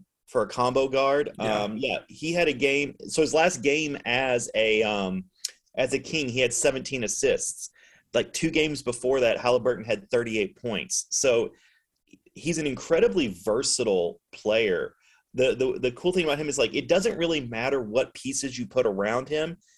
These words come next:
Speaker 1: His game just meshes super well with other players.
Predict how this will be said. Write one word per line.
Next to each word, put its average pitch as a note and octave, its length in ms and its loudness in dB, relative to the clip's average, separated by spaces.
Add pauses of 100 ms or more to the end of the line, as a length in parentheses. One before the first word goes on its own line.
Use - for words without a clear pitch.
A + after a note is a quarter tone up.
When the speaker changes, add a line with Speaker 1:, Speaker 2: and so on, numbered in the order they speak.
(160)
Speaker 1:
His C3+ 240 -2
game C3 380 0
just A#2+ 220 -2
meshes G#2 600 -2
super B2 340 -6
well G2+ 420 2
with G#2+ 380 0 (480)
other A2+ 300 2
players. G#2 640 -2